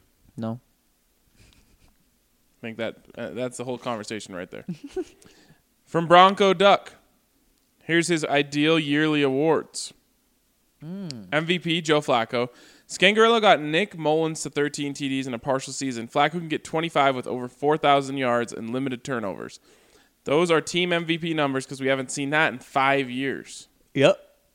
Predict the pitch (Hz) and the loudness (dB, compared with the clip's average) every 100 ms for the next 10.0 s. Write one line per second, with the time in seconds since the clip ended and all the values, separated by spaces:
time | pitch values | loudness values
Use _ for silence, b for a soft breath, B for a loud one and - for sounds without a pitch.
0 | _ _ _ _ _ b b b b b | _ _ _ _ _ b b b b b
1 | b - 156 180 156 180 165 160 147 143 | b 4 6 8 6 6 4 6 6 6
2 | 147 143 151 135 139 135 151 151 160 147 | 4 0 2 2 2 -2 -4 -4 -4 -6
3 | - 147 143 143 135 - 135 131 131 139 | -4 -4 -2 2 0 0 -8 -4 -4 -2
4 | 131 139 135 135 143 143 131 131 131 139 | -2 0 2 4 6 4 2 0 -2 -4
5 | - 139 135 123 127 135 135 143 131 139 | -4 -4 -4 -8 -4 -4 -2 -4 -4 -4
6 | 135 156 139 117 85 - b b b b | 0 0 -2 -4 -6 -8 b b b b
7 | - 135 143 143 139 135 131 113 151 123 | -2 0 2 2 0 -2 -4 -6 -2 -2
8 | 101 - 196 151 139 143 _ _ 139 135 | -2 0 2 2 0 -8 _ _ -10 -6
9 | 127 143 131 107 92 90 67 - 52 | -4 -2 2 2 2 -2 -8 -16 -16